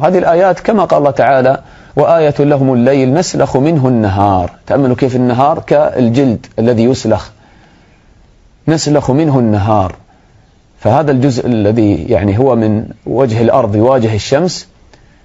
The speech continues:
فإذا يعني ذهب، تدور الأرض، فإذا يعني هذا الجزء دار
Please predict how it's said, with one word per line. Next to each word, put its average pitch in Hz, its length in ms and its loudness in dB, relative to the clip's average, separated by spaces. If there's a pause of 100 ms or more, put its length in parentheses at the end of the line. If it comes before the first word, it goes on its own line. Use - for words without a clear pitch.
فإذا 135 560 0
يعني 110 440 0 (420)
ذهب، 139 560 0 (140)
تدور 151 340 0
الأرض، 135 340 0 (540)
فإذا 127 540 0
يعني 110 460 0
هذا 147 380 -2
الجزء 127 420 0 (580)
دار 135 600 0